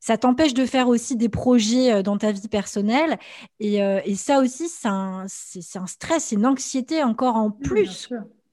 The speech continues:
Speaker 2: bien sûr.
Speaker 1: C'est, c'est
Speaker 2: Oui, oui, ça l'a, ça l'a été. Et je pense que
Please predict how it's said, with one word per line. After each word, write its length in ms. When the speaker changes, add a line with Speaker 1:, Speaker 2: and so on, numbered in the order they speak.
Speaker 2:
bien 140
sûr. 220
Speaker 1:
C'est, 200
c'est 320
Speaker 2:
Oui, 160
oui, 100
ça 140
l'a, 440
ça 60
l'a 140
été. 240
Et 200
je 140
pense 160
que 320